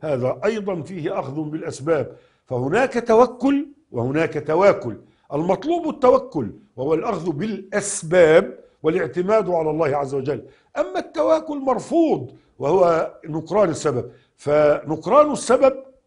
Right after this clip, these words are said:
قدح في الشريعة، والاعتماد على السبب شرك، والتوحيد أن تأخذ بالأسباب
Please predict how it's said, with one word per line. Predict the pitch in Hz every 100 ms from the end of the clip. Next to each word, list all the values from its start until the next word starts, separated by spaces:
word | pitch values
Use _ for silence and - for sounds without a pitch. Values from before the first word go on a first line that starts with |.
| -
قدح | - - 160
في | 131
الشريعة، | 123 - 123 117 80 80 _ _ _
والاعتماد | 135 160 160 180 208 285
على | 285 240 226
السبب | - 233 262 262 - _
شرك، | - - 190 131 - - _ _
والتوحيد | 123 131 - 185 175 - 277 320 311 - _ -
أن | 151 147
تأخذ | 254 302 143 165 147
بالأسباب | 143 170 - 214 202 - 175 185 151 202 -